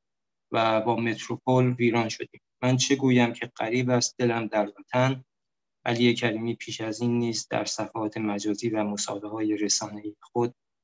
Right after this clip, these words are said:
نسبت به رویدادهای سیاسی و اجتماعی واکنش‌هایی نشان داده بود. سال هزار و سیصد و نود و هشت و ساعاتی پس از افزایش قیمت بنزین در صفحه اینستاگرامی خود نوشت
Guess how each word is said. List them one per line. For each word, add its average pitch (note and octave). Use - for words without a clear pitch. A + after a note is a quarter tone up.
نسبت C3+
به B2
رویدادهای A2+
سیاسی A#2
و A#2
اجتماعی A2
واکنش‌هایی G#2+
نشان G2+
داده G2
بود. -
سال A#2+
هزار B2
و C#3
سیصد B2
و B2+
نود A#2
و A2
هشت A2
و G#2+
ساعاتی A#2
پس A2+
از A2
افزایش A#2+
قیمت A#2+
بنزین A2
در G#2
صفحه G#2+
اینستاگرامی G#2
خود -
نوشت A#2+